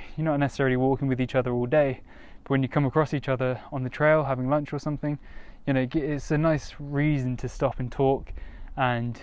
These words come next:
you can complain about stuff or you can marvel at things all together, and you just generally get through it. And also, the other good thing about our trail family was that I guess Josh was the main guy for it, but he would,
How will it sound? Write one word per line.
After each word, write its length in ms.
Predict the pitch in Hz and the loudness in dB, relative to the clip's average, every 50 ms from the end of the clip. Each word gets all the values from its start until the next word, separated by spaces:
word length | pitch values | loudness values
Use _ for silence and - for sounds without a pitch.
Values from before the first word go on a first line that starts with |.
| - - - | -16 -10 -6
you 120 | 135 127 | -6 -6
can 200 | - - 135 127 | -4 -4 -4 -4
complain 360 | - - 135 - 214 254 240 | -4 -4 0 4 4 6 6
about 220 | 185 147 139 135 - | 6 4 2 0 0
stuff 280 | - 156 147 127 - | -2 0 0 0 0
or 80 | 135 127 | -2 -2
you 100 | 127 131 | -2 -2
can 260 | - 139 135 135 127 - - - - - - - - | -2 -2 -2 -2 -4 -6 -10 -18 -20 -20 -14 -4 2
marvel 320 | 180 196 196 185 165 160 | 4 6 6 6 4 2
at 100 | 151 139 - | -2 -2 0
things 220 | 147 131 123 123 | 0 0 2 2
all 140 | 135 139 135 | 2 0 0
together, 360 | - - 151 143 131 127 107 - - - - - - - - - - | 0 0 2 2 2 0 -2 -6 -12 -20 -20 -20 -20 -20 -14 -8 -4
and 180 | 139 135 135 | -2 0 0
you 100 | 131 135 | 0 0
just 200 | 135 160 147 - | 0 -2 0 2
generally 360 | - 180 175 160 143 135 135 | 2 2 4 4 2 2 2
get 180 | 123 139 131 120 | 2 0 -2 -2
through 260 | - - 156 147 127 | 2 4 6 6 6
it. 100 | 117 120 - - - - - - - - - - - - - | 4 2 -4 -12 -14 -20 -20 -20 -20 -20 -20 -20 -12 -4 2
And 120 | 151 156 | 6 8
also, 420 | 170 175 170 - - 165 151 147 135 - - - - - - - - - - - - - - - - - 175 | 8 8 8 10 10 10 10 10 8 4 -4 -14 -16 -16 -18 -18 -20 -20 -20 -20 -20 -20 -20 -20 -18 -8 0
the 120 | 185 185 | 4 4
other 160 | 185 185 180 | 6 6 6
good 200 | 156 156 156 143 | 6 6 4 4
thing 280 | - 156 151 143 127 - - - - - - - - - - - - - - | 4 4 2 2 2 -2 -8 -16 -20 -20 -20 -20 -20 -20 -20 -20 -20 -6 -2
about 200 | - 123 120 127 | 0 0 4 6
our 260 | 143 156 165 165 151 | 8 8 8 8 6
trail 260 | - - 143 139 131 | 4 2 2 2 4
family 400 | 127 139 131 127 127 123 123 120 | 4 2 2 2 2 2 2 2
was 220 | 127 131 123 - - | 2 2 2 2 4
that 280 | 135 127 127 127 - - - - - - - - - - - - - - | 4 4 4 2 -2 -10 -14 -20 -20 -20 -20 -20 -20 -20 -20 -10 -6 0
I 40 | |
guess 260 | 135 139 139 127 - - | 4 4 4 4 4 2
Josh 480 | - 165 170 170 151 - - - - - - - - - - - - - - - - - - _ _ - - - | 8 10 10 10 10 8 2 -4 -6 -8 -12 -16 -16 -16 -18 -18 -20 -20 -20 -20 -20 -20 -20 _ _ -20 -10 -2
was 200 | 156 139 131 120 | 0 2 2 2
the 360 | - 143 131 123 120 120 117 123 156 190 - 151 | 2 4 4 4 4 2 0 -4 -8 -12 -12 -10
main 420 | 160 151 143 143 135 131 127 127 | -6 -2 2 4 4 4 4 4
guy 200 | 123 139 143 143 | 6 8 8 8
for 220 | 135 - - 120 120 | 6 4 0 0 0
it, 100 | 120 139 | 0 -2
but 100 | 139 131 | -4 -2
he 160 | 117 147 147 | 0 2 4
would, 220 | 139 139 131 123 | 4 2 2 0